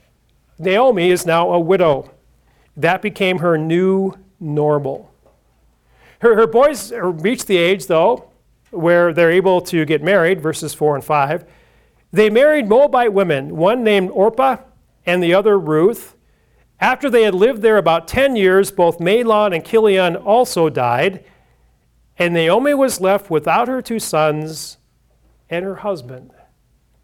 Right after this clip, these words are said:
Talk about real tragedy. Can you imagine that? You go to a foreign land, especially as a woman, your husband dies,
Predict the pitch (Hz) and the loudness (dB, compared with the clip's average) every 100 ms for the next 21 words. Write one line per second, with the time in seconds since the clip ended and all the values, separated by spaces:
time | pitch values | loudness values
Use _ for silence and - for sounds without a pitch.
0 | _ _ _ _ _ _ _ _ 254 247 | _ _ _ _ _ _ _ _ -6 0
1 | 226 160 208 226 - 196 247 147 123 127 | 0 2 2 2 -4 -2 -2 -6 -8 -10
2 | 185 - _ _ 226 269 233 247 262 262 | -10 -18 _ _ -8 -4 -2 -4 -4 -4
3 | 269 254 _ _ _ _ _ _ _ - | -4 -8 _ _ _ _ _ _ _ -18
4 | - 214 302 226 175 - 233 277 269 196 | -4 2 4 4 2 2 4 4 2 -2
5 | 180 185 233 262 233 - _ _ _ _ | 0 0 0 -4 -8 -16 _ _ _ _
6 | _ _ _ - - 262 - 254 220 180 | _ _ _ -20 0 0 2 0 2 0
7 | 160 208 269 269 220 - _ _ _ _ | 0 2 0 0 -6 -16 _ _ _ _
8 | _ _ _ _ - 185 185 294 247 233 | _ _ _ _ -4 0 2 0 0 -2
9 | 190 180 185 247 277 269 262 - - | -2 -2 0 0 -2 -4 -8 -18 -20